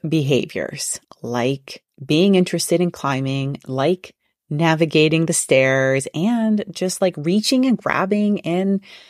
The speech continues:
putting different things in their mouth. Okay. So this totally can start happening, and it's really the beginning stages of this, and it will progress.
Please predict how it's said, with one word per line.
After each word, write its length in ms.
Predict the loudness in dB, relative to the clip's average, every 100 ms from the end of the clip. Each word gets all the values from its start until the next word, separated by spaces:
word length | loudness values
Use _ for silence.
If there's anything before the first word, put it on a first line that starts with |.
| -20 _
putting 240 | 0 4
different 240 | 4 2 2
things 240 | 2 2
in 80 | 2
their 160 | 2 2
mouth. 340 | 0 -2 -8 -10
Okay. 380 | 0 2 2 0
So 180 | 0
this 300 | 2 2 0
totally 640 | -6 -6 -2 0 2 2 2
can 200 | -2 -2
start 300 | 0 0 0
happening, 640 | -4 -4 0 2 4 2 -2 -10 -20 -20 _
and 220 | 0 2
it's 280 | 0 -4 -6 0
really 240 | 2 4
the 100 | 2
beginning 480 | 0 -2 0 0 -2
stages 640 | -6 -2 -2 0 0 0
of 240 | -4 -6 -2
this, 240 | -2 -2
and 160 | -4 -4
it 100 | -2
will 220 | 0 -2
progress. 720 | -2 -6 -4 -4 -4 -8 -10